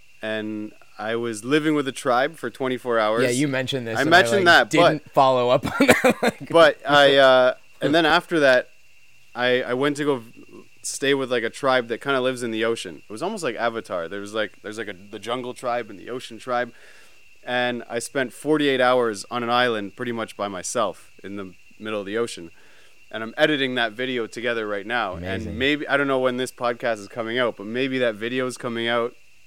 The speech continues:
Speaker 1: soon, or it has been. So, yeah, I'd love for you guys to check that out and see, see what you think. Leave some comments, and, uh, see me try and survive on an island.
Speaker 2: And that's at Hopscotch the Globe.
Speaker 1: That's Hopscotch the Globe
Speaker 2: On
Speaker 1: on
Speaker 2: YouTube.
Speaker 1: YouTube. Yeah.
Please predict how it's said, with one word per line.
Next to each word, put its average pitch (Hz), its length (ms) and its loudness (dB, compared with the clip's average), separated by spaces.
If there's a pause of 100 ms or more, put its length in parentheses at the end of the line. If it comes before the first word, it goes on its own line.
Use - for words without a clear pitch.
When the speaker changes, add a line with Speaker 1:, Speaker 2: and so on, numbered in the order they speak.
(400)
Speaker 1:
soon, 147 400 -2
or 117 140 0
it 98 80 -6
has 127 240 2
been. 160 320 -6 (520)
So, 120 480 0
yeah, 110 300 -4 (300)
I'd 107 120 -8
love 127 160 0
for 127 120 -8
you 120 100 -6
guys 117 220 0
to 113 80 -14
check - 260 -8
that 113 160 -2
out 135 140 0
and 113 180 -12
see, 117 560 -8 (600)
see 135 200 -8
what 123 80 -4
you 117 100 -4
think. 135 520 -4
Leave 120 180 -8
some 123 140 -10
comments, 123 600 -4
and, 110 240 -6
uh, 104 280 -4 (300)
see 131 220 -8
me 131 200 -6
try 120 240 -6
and 120 120 -8
survive 110 380 -4
on 110 120 -6
an 107 60 -6
island. 107 380 -4 (140)
Speaker 2:
And 110 140 -6
that's 113 200 -6
at 117 220 -4
Hopscotch 113 520 -6
the 101 80 -12
Globe. 92 320 -8
Speaker 1:
That's 110 220 -8
Hopscotch 113 480 -6
the 104 80 -14
Globe 104 200 -8
Speaker 2:
On 110 120 -2
Speaker 1:
on 110 40 -6
Speaker 2:
YouTube. 101 380 -6
Speaker 1:
YouTube. 82 80 -16
Yeah. 98 200 -12